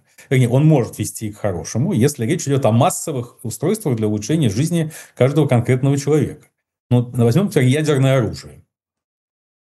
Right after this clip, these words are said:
Вот Питер Тиль жалуется сейчас, как один, безусловно, один, одна из ключевых концептуальных фигур нашей эпохи,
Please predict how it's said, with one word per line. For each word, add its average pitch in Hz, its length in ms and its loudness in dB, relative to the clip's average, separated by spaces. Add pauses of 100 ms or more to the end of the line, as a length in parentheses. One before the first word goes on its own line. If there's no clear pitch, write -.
Вот 101 140 -6
Питер 135 340 2
Тиль 226 220 -6
жалуется 104 480 -4
сейчас, 160 380 -4
как 139 180 -8
один, 135 220 0
безусловно, 120 400 -2
один, 113 180 0
одна 113 220 0
из - 80 -8
ключевых 117 360 -2
концептуальных 113 680 0
фигур 107 280 0
нашей 104 300 -2
эпохи, 104 400 -6